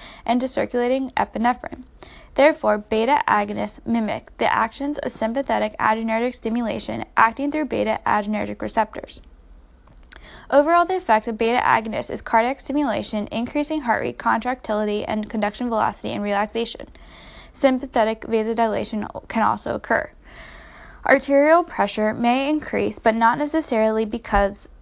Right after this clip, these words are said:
the fall in S V R offsets the increase in cardiac output. Therefore, the effect on arterial blood pressure depends on the relative influence on cardiac versus vascular beta adrenergic receptors.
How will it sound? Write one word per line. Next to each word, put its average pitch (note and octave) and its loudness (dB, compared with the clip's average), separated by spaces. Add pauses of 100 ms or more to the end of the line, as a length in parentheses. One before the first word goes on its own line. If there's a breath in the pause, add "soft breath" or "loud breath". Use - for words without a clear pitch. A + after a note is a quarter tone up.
(240)
the A#3+ 2
fall A3 6
in C4 0
S A3+ 0
V A#3+ 0
R A#3+ 2 (960)
offsets A3+ 4
the - -6
increase A3 -4
in A3 -6
cardiac G#3+ 2
output. A3 2 (220)
Therefore, - 2 (100)
the B3 4
effect A#3+ 2
on - 0
arterial A#3+ -2
blood A3 -2
pressure A3+ -6
depends A3+ -2
on C4 -2
the D4+ 0
relative A3+ 0
influence G#3 -6
on A3+ 0
cardiac A3+ -2
versus G#3 -4
vascular G#3+ -2
beta G#3 -2
adrenergic G#3 -4
receptors. - -6